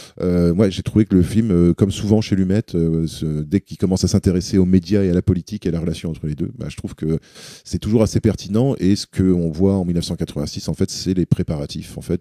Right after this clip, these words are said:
de, bah, cette communication, euh, euh, permanente, ce qui est devenu, euh, aujourd'hui la représentation politique, c'est-à-dire uniquement des mots, des gens qui disent des mots,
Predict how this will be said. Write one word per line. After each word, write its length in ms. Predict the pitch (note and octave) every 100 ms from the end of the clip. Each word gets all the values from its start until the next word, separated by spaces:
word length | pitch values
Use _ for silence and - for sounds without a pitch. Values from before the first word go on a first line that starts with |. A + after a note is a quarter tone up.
| C#2+
de, 260 | E2+ F2 D2+ - - - - -
bah, 120 | E2+
cette 360 | - - E2+ D#2+
communication, 1120 | - F#2 G2 G2 F#2+ - - G2+ G2+ G2 E2+
euh, 260 | D#2+ D2 - _ - - _ -
euh, 60 | -
permanente, 560 | A#2+ F#2+ G2+ G2+ A#2+
ce 100 | -
qui 120 | -
est 40 | G2+
devenu, 440 | F#2+ E2 G#2 - E2+
euh, 60 |
aujourd'hui 540 | F2 F2 F2+ F2 F2+ G#2
la 100 | E2+
représentation 540 | E2+ D#2 D#2+ D#2 E2+
politique, 420 | E2+ E2 - G#2
c'est-à-dire 320 | - D#2 D#2+ D#2
uniquement 420 | D#2+ - E2 D#2+
des 80 | E2
mots, 260 | D#2+ F2 F2
des 120 | E2+
gens 160 | F#2
qui 100 | G2
disent 200 | E2+ G2
des 100 | E2+
mots, 220 | D#2 F2